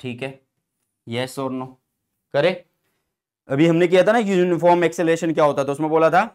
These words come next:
velocity changes by equal amount in equal interval of time, ठीक है। मतलब आप यहाँ पे ये बोल सकते हो एक्सेलरेशन एक तरीके से कांस्टेंट है,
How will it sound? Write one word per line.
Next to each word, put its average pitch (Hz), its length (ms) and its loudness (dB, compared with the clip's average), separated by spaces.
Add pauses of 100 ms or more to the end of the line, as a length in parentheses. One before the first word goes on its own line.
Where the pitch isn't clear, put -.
(200)
velocity 147 480 -2
changes 170 320 -2
by 170 160 4 (340)
equal 160 420 -2
amount 160 320 0
in 196 140 -2 (120)
equal 156 300 -2
interval 147 360 -2
of 247 180 0 (120)
time, 131 140 -4 (760)
ठीक 160 100 -4
है। 220 300 -4
मतलब 151 220 0
आप 175 180 2
यहाँ 170 200 -2
पे 180 120 -2
ये 180 60 -2
बोल 170 160 -2
सकते 170 200 -8
हो 175 60 -2
एक्सेलरेशन 170 480 -4
एक 165 120 -4
तरीके 170 220 -6
से 180 100 -8
कांस्टेंट 156 440 -2
है, 90 80 -18